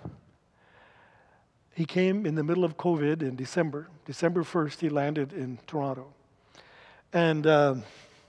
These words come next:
I was helping him write an update for people who are supporting him. So he had written it up, and I was helping him a bit with the grammar and the punctuation and so on. And, um,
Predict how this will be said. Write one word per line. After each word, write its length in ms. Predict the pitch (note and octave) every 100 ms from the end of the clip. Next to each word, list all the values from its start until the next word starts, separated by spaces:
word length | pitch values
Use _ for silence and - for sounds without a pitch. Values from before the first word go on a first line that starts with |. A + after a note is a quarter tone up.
| _ - - - - - - -
I 60 | E3
was 160 | E3
helping 340 | C#3+ A3+ B3+ G#3+
him 240 | F3+ F3
write 380 | D3 E3 F#3+ - -
an 140 | E3+ -
update 460 | F#3 - D3 B2 - -
for 220 | - D3
people 360 | - F3+ F#3 D3
who 160 | D#3
are 120 | C3+
supporting 560 | C3 D#3+ - F3+ F#3 D3+
him. 200 | B2 A2+ G#2+ _ _ _ _ _ _ - - - - - _
So 220 | - A3 G3
he 100 | C4
had 140 | B3+
written 200 | A3 A#3
it 120 | A3+
up, 260 | G#3 G3+ G3+
and 140 | F#3+
I 100 | F#3
was 160 | F#3+ E3
helping 300 | F3+ F#3+ F#3
him 160 | F3
a 60 | F3
bit 180 | D#3+ F#3
with 140 | E3+
the 60 | F3
grammar 380 | D#3+ E3+ E3+ E3+
and 100 | F3
the 60 |
punctuation 800 | - F3 E3 E3 E3 D#3+ F3 D#3+
and 160 | D#3 D#3+
so 180 | F3 D#3
on. 300 | D3+ D3+ E3+
And, 380 | D3+ D3 C#3+
um, 300 | D3 C3+ C3